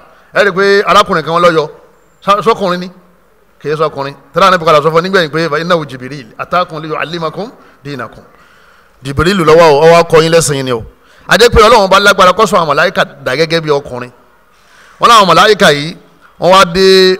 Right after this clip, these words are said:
ọ̀dọ̀ Ànábì wa Lut. Ẹ̀, nígbà wọ́n wá débẹ̀, wọ́n jókòó lẹ̀.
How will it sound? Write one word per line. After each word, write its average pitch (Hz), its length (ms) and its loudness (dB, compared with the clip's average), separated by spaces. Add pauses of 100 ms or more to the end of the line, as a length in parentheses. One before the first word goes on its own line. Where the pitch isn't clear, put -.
ọ̀dọ̀ 160 360 4
Ànábì 170 260 0
wa 151 200 2
Lut. 156 260 -4 (1400)
Ẹ̀, 135 500 0 (600)
nígbà 180 140 0
wọ́n 160 100 2
wá 170 80 4
débẹ̀, 170 360 0
wọ́n 170 140 -2
jókòó 151 220 -6
lẹ̀. 151 160 -2